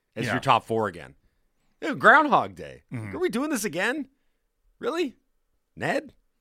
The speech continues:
Speaker 1: Is that you? <laughs> Uh, but, uh, w-, let's move on here to the article that iMac wrote. This is quintessential Vancouver, by the way. We really,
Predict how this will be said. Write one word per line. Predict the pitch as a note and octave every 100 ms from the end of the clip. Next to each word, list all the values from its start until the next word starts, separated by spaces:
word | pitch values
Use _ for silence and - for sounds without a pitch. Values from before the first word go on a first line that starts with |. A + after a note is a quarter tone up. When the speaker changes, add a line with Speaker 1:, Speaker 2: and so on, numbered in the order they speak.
| _ -
Speaker 1:
Is | -
that | A3+
you? | F3+ C4+ D4 _
<laughs> | _ _ _ _ _ _ _ _
Uh, | G#2+ A2+ A2+ A#2
but, | A#2 C3 D3
uh, | C3+
w-, | C#3+ D3+
let's | D3 E3+ - - -
move | C3+ C#3+ C3
on | B2 A#2
here | A2 G2+ F#2+ -
to | - G#2+ G2+ G2+
the | G2
article | G2+ A2+ A#2+ - A#2
that | G2
iMac | G2 G2+ G2 -
wrote. | F#2 E2+ - -
This | - A3 E3
is |
quintessential | - C#3 A2+ A2+ A2+ G2+ F#2
Vancouver, | F2 F2 F2 D#2 D#2
by | D#2+ D2+
the | D2
way. | C#2+ C#2+ _ _ _ _ _ _ -
We | F#3 A#3+
really, | G#3 D3 D#3+ D#3 C3+ A#2 F#2+